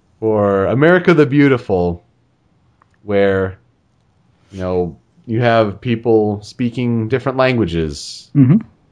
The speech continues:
Speaker 1: for that song, not just English.
Speaker 2: Yeah.
Speaker 1: Could be Arabic, Spanish, what have you. Bring out the racists on
Speaker 2: <laughs>
Speaker 1: Twitter!
Speaker 2: My God.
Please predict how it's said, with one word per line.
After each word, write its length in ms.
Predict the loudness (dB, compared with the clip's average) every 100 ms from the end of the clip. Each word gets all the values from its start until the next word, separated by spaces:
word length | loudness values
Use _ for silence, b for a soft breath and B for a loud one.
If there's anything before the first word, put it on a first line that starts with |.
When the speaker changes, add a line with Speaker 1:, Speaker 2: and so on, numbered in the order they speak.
| -6
Speaker 1:
for 60 |
that 180 | -4 -4
song, 440 | -4 -4 -4 -8 -10 -6
not 140 | -2
just 260 | 0 -2 -2
English. 600 | -4 -6 -12 -12 -12 -16 _ _ _ _ _
Speaker 2:
Yeah. 180 | -2 -2 -4 -12 -20 -10
Speaker 1:
Could 100 | -4
be 140 | 0
Arabic, 380 | 2 2 0 -2
Spanish, 840 | -6 -4 -2 -4 -4 -8 -10 -18 _ _ _
what 120 | -6
have 240 | -2 -2 -2
you. 220 | -6 -8 _ _ _ _ _ _ _ _ _ _ _ _ _ _ _ _
Bring 360 | 4 6 6 6
out 500 | 6 6 4 2 _ _ _
the 80 | -4
racists 1300 | -4 4 4 4 0 -4 -6 -6 -8 -18 _ -20 _ _ -2
on 280 | 0 2 0
Speaker 2:
<laughs> 0 |
Speaker 1:
Twitter! 2000 | -4 -6 -4 2 6 8 10 10 8 8 6 4 2 0 -2 -2 -4 -4 -6 -8 B -20 -20 -20 _
Speaker 2:
My 420 | -2 2 4 4
God. 640 | 2 2 4 4 4 2